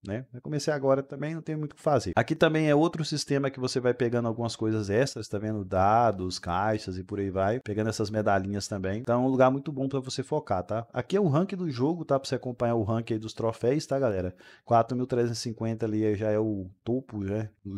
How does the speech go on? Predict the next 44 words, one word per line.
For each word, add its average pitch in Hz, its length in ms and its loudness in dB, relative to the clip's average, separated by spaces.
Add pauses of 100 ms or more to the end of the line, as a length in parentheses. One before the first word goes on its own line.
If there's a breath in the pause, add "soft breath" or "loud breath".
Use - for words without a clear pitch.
jo-, 95 200 -4
do 95 80 -10
projeto 101 480 0
até 107 140 -2
agora. 113 400 4
Aqui 127 240 4
do 180 100 2
lado 143 380 10
é 156 60 8
o 170 80 6
calendário 156 580 6
onde 147 100 -6
que - 60 -14
você 139 200 -2
consegue 143 560 2
já 127 160 6
recolher 135 640 2
também 123 280 -4
algumas 117 320 -2
coisas, 135 340 0
tá 113 120 0
vendo? 123 340 0
E - 20 -4
fazer 131 300 6
algumas 135 300 0
coletagens 139 680 4
aí, 123 140 2
tá, 110 140 -2
galera? 98 400 2
Não 151 180 0
faz 156 400 6
isso 156 200 -6
que 165 80 -4
eu 156 80 0
fiz, 160 280 -8
não, 135 240 2
porque 120 320 -6
eu 135 140 4
paguei 139 500 0
aqui 139 140 -2
agora 139 260 2
pra 143 140 -4
coletar, 143 680 4
tá? 113 280 0